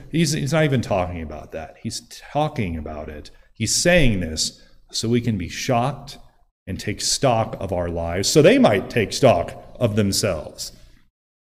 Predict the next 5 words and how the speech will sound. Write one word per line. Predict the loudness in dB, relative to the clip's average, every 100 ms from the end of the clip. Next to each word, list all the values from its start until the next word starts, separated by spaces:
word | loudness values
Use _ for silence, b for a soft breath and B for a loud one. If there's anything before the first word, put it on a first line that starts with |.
| _ 2
It | 6
worked | 8 8
with | 4 4
Nicodemus, | 4 4 4 4 2 0 -4 -10 -16 _ _ _ _ 0
likely. | 2 4 2 0 -2